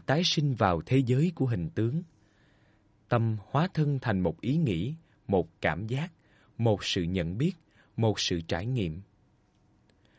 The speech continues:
Vòng sinh tử luân hồi này liên tục xảy ra khi bạn vô thức tự đồng hóa mình với một ý nghĩ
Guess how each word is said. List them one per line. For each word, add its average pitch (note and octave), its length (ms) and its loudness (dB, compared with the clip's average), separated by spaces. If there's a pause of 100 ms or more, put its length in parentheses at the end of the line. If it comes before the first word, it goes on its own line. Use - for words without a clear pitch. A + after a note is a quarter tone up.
(200)
Vòng A#2 320 2
sinh E3+ 260 2
tử G2+ 220 0
luân D3 240 4
hồi G2+ 240 0
này E2+ 320 0 (240)
liên E3 220 4
tục A2 220 0
xảy E2+ 280 -2
ra A2 400 -2
khi D3 200 2
bạn E2+ 300 -2
vô A2+ 260 2
thức - 180 -2 (340)
tự G#2 200 2
đồng G#2+ 240 2
hóa A#2+ 220 -4
mình A2+ 300 0 (360)
với C3 240 0
một C3+ 240 0
ý B2+ 120 0
nghĩ A#2+ 400 0